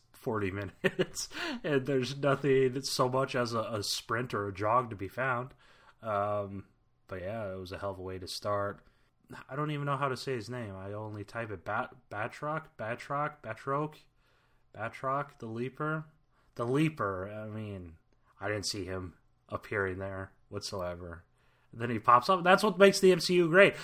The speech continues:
I mean, that and the cameo later on, which is the best cameo they've done.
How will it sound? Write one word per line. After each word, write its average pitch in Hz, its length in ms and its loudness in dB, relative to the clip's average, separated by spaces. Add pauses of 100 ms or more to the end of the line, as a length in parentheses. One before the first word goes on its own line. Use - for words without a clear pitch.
(140)
I 165 120 8
mean, 160 200 6
that 151 400 8
and 139 220 0
the 123 100 2
cameo 135 480 2
later 120 360 0
on, 110 400 2
which 117 200 -6
is 101 160 -6
the 101 60 -6
best 104 240 -6
cameo 101 400 -8
they've 87 220 -8
done. 101 380 -6